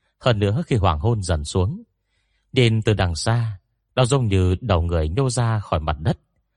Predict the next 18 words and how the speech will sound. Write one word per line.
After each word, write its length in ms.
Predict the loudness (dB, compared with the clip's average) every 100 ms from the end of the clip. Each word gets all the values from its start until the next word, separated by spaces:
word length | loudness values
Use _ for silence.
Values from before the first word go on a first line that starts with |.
| _ _
đôi 140 | 2 4
khi 260 | 4 2
lại 340 | 2 2 0 -2 0
tựa 180 | -2 0
quái 200 | -2 -2
thú 380 | 0 -2 -2 -4
đang 160 | -2 -2
tranh 280 | 0 -2 0
mồi, 300 | -2 -2 -8 _ _ _ _ _
đừng 120 | 0 2
nói 140 | 2
là 300 | 2 2 0 0
Đường 240 | -2 0
Mập, 180 | -2 -4 _ _ _
cứ 80 | 0
chốc 200 | 2 0
chốc 180 | 0 0
lại 260 | 0 0